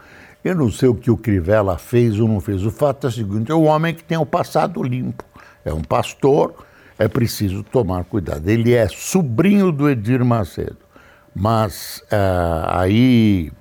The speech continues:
brigas, política do Rio de Janeiro, ah, você pode ter a opinião que você tiver. Ele merece um tratamento justo e isento,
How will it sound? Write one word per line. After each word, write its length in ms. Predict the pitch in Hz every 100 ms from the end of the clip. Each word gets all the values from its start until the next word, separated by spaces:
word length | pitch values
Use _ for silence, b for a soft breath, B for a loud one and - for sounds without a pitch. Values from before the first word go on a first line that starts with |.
| -
brigas, 680 | 92 139 143 123 92 98 82
política 800 | - 143 123 160 156 - - 110
do 160 | 101
Rio 200 | 90 113
de 140 | 82 73
Janeiro, 920 | 78 73 117 147 139 123 104 90 85 B B B B B
ah, 600 | 90 92 87 80 82 85 -
você 140 | 151
pode 300 | 120 175 147
ter 140 | -
a 20 | 170
opinião 680 | 131 - 143 131 131 139
que 140 | 117 -
você 100 | 135
tiver. 460 | - 90 82 - - b b -
Ele 140 | 104
merece 560 | 120 107 101 92 - 107
um 120 | 98
tratamento 880 | 101 95 - 92 85 82 78 - 98
justo 640 | 82 180 208 - - 120
e 120 | 117
isento, 800 | 92 73 78 110 127 156 - 277